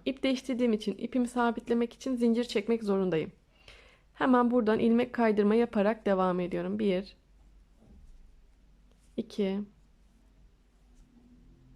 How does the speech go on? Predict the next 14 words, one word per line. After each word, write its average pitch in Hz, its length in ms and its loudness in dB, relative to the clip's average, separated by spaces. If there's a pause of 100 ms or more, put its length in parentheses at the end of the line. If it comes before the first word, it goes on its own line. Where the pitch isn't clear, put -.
(840)
şöyle - 380 -8
üç, - 400 -6 (2250)
dört, 214 460 -4 (840)
beş. - 420 -8 (1040)
Tekrardan 254 540 0
yalancı 202 400 0
sık - 260 -14
iğne 214 120 0
yapıyorum. 220 540 -4
Dediğim 277 320 0
gibi 208 260 -4 (440)
çok 294 220 -4
çok 240 220 -2
basit - 440 -6